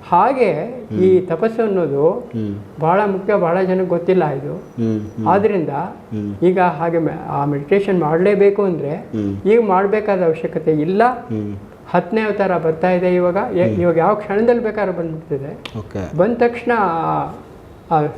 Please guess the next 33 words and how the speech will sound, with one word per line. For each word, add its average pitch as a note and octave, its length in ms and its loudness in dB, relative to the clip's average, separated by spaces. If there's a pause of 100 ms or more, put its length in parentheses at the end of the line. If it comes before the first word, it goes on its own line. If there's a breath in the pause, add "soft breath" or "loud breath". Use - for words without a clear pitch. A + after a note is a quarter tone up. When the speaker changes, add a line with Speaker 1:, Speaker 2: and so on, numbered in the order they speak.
Speaker 1:
ಆ E3+ 120 0
ಶ್ರೀನಿವಾಸ G#3 520 2
Speaker 2:
ಹ್ಮ್. G#2+ 580 -4 (260)
Speaker 1:
ಅವನ F3 140 4
ಮೈಯಿಂದ G#3 400 4
ದಿವ್ಯವಾದ G3+ 460 2
ಕಿರಣಗಳು G3 460 -2
ಹೊರಡುತ್ತೆ. D#3 500 -2
Speaker 2:
ಹ್ಮ್, G#2+ 340 -6
ಹ್ಮ್. F#2+ 80 -6 (200)
Speaker 1:
ಅದು A3 220 4
ಪ್ರತಿಯೊಬ್ಬರಿಗೂ A#3 1000 0
ಏನ-, G3+ 320 2
ಏನ್ G3 260 2
ಮಾಡುತ್ತೆ F3+ 280 0
ಅಂದ್ರೆ D3+ 360 -2
Speaker 2:
ಹ್ಮ್. - 300 -6
Speaker 1:
ಅವ್ರಿಗೆಲ್ಲರಿಗೂ E3 760 0 (460)
ಪ್ರತಿಯೊಬ್ಬರ B3 520 2
ಕುಂಡ್ಲಿ A#3 420 0
ಒಂದೇ A3 320 4
ಸಲ A#3 160 -2 (100)
ಜಾಗೃತಿ F3+ 360 -2
ಹೋಗ್ಬಿಡುತ್ತೆ, C#3 420 -6
Speaker 2:
ಹ್ಮ್. - 640 -8
Speaker 1:
ಸಹಸ್ರಾರು G3+ 460 2
ಹೊರಟೋಗುತ್ತೆ. D3 720 -6
Speaker 2:
ಓಕೆ, G#2 460 -6
ಓಕೆ. C3+ 180 -2
Speaker 1:
ಏನು B3+ 440 4
ನಾವು G3+ 360 -2
ಸಾವಿರಾರು A3+ 380 4
ವರ್ಷ A#3+ 180 2